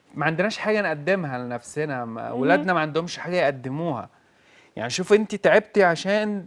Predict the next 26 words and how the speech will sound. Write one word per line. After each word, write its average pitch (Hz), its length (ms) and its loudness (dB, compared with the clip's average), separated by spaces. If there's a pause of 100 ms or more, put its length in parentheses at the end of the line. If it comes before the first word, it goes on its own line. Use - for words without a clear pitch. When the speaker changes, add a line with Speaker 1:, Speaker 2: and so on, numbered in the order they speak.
Speaker 1:
تفكري، 170 540 2
عشان 175 460 -2
تعملي 175 440 0
تجربة، 165 680 6
عشان 156 600 2 (420)
أنت - 120 -4
بتشتغلي 190 520 2
على 143 200 6
نفسك، 156 400 -4 (440)
أنت - 120 -4
عايزة 175 280 2
توصلي 160 500 -4
لحاجة. 127 520 -6
Speaker 2:
مهم. 294 380 -6 (920)
Speaker 1:
أنت 143 180 -2
ولادك 196 460 4
وصلوا 190 400 -2
لإيه؟ 160 420 0 (880)
اسأل 165 300 -2
نفسك 180 320 -8
السؤال 165 440 0
ده. 165 200 0 (1000)
أنت 139 220 -2
بناتك 180 380 4
بيوصلوا 170 580 -2
لإيه؟ 156 440 -2